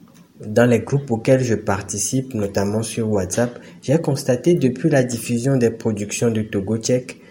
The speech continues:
une baisse des informations qui portent sur les faux remèdes, sur les idées reçues, sur certaines fausses informations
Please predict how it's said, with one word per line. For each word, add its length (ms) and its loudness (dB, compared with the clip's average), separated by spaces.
une 220 8
baisse 380 6
des 200 2
informations 580 2
qui 120 0
portent 320 2
sur 100 0
les 120 2
faux 240 4
remèdes, 720 0
sur 220 -4
les 220 0
idées 240 0
reçues, 640 -4
sur 440 0
certaines 480 0
fausses 360 -4
informations 800 -4